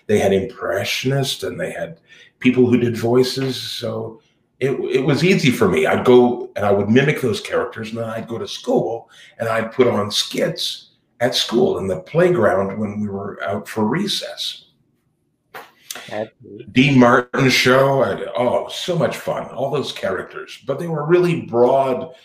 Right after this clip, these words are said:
Speaker 1: very, uh, vaudevillesque type characters. You know, Red Skelton show, that was another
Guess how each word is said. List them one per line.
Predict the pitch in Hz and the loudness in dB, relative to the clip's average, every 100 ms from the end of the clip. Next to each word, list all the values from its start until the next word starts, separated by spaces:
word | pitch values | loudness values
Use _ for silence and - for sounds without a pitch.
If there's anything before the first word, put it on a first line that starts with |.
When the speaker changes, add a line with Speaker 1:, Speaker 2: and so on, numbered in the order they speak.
| _ _ | _ _
Speaker 1:
very, | 117 120 120 113 107 | -2 0 2 0 -2
uh, | 98 90 85 82 | -2 -2 -2 -6
vaudevillesque | - 101 - - - 139 98 - - - - - - - | -6 -4 -4 -4 -2 0 0 -4 -12 -18 -20 -20 -18 -12
type | - - - | -6 -6 -6
characters. | - - - - - - | -6 -6 -12 -14 -12 -6
You | |
know, | 104 | -4
Red | 95 101 - | 0 -2 -2
Skelton | - 90 98 - 98 | -4 -2 -2 -2 -6
show, | 92 - 95 98 98 | -4 -2 0 0 0
that | 95 | -2
was | - | -4
another | 87 90 92 | -6 -4 -4